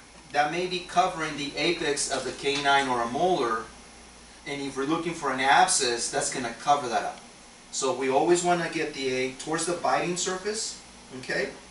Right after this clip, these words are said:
And the A always goes towards the, uh, you know, once, once you position it and you mount the x-rays, the ones on the right side, they're gonna be bottom towards the,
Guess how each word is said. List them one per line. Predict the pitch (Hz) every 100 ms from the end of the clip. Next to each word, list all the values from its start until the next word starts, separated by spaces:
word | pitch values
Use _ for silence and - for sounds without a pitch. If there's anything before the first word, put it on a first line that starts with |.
| - - -
And | 147 147 143 143
the | 139 135
A | 143 165 175 185 - - - -
always | 139 147 156 -
goes | 156 147 156 - - - - -
towards | - 160 165 160 - - - - -
the, | 143 139
uh, | 131 123
you | 131
know, | 131
once, | 139 170 170
once | 170 214 214
you |
position | - - 226 190 147
it | 139 - 151
and | 143
you | 139
mount | 156 190
the | 165 165
x-rays, | 202 - 127 117 - - - - - - - -
the | 135
ones | 170 185
on | 180
the |
right | 170 156 156
side, | - 170 165
they're | 151
gonna | 147 143
be | 143 143 143 -
bottom | 135 151 165 170 - -
towards | 147 151 139
the, | 131